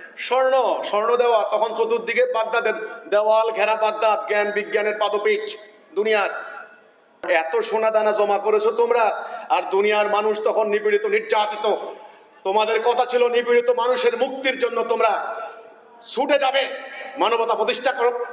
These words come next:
করার জন্য। তোমরা বাগদাদের বসে বসে হেরেনখানা খুলেছ। আচ্ছা, শুনেন তর্কের বিষয়। তর্কের সাবজেক্ট হলো,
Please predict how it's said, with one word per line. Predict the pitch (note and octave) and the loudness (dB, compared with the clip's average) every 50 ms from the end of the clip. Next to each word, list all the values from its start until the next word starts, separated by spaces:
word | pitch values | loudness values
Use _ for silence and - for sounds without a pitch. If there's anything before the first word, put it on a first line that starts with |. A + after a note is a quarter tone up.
| - | -2
করার | - A#3 C4+ C4+ C4 C4+ | 0 2 2 2 2 0
জন্য। | C4+ B3+ A#3 A#3+ G3+ F3+ - - - - | -2 -2 -2 -2 -4 -6 -6 -8 -6 -4
তোমরা | G#3 G#3 A3+ A3 | -2 0 0 2
বাগদাদের | - G#3 G3+ G#3 G#3 G3+ G3+ G3+ | 2 0 0 0 0 0 0 0
বসে | G3 - A#3 G#3+ A3 | 0 0 0 0 2
বসে | G#3 G3+ G3+ G#3 - - | 0 2 0 0 0 2
হেরেনখানা | E3+ F#3 A3+ B3+ B3 - F3+ F#3+ F3 | 2 2 2 2 0 -2 -2 -2 -2
খুলেছ। | E3 - E3+ E3+ D3+ - - G#2+ - - - - - - - - - - | -2 0 0 0 0 0 -2 -6 -8 -8 -10 -14 -18 -20 -20 -14 -6 -4
আচ্ছা, | B2 C3 - - - - - - - - - - - - - - _ - | -2 -2 -2 -4 -6 -4 -6 -6 -6 -8 -14 -20 -20 -20 -20 -20 _ -18
শুনেন | - - G3 A3 A3+ G#3 G3 | -10 -6 -4 -2 -2 -2 -2
তর্কের | G#3 - A3+ G#3+ - - G#3+ G3+ | 0 0 0 0 2 0 -2 -2
বিষয়। | - G#3 G3 - F3 - - - - - - - - - - - - - - - - | -2 -2 -2 0 0 -2 -2 -4 -8 -12 -16 -20 -20 -20 -20 -20 -20 -20 -18 -8 -4
তর্কের | - D#4+ - - B4 B4+ | -2 -2 0 0 0 -2
সাবজেক্ট | B4+ - - - - - - B4 A#4+ B4 - | -2 -2 -4 -4 -2 -2 -2 -2 -2 0 0
হলো, | B4 - A4 A4 B4 C#5 - - - | 0 2 2 2 2 0 -2 -6 -14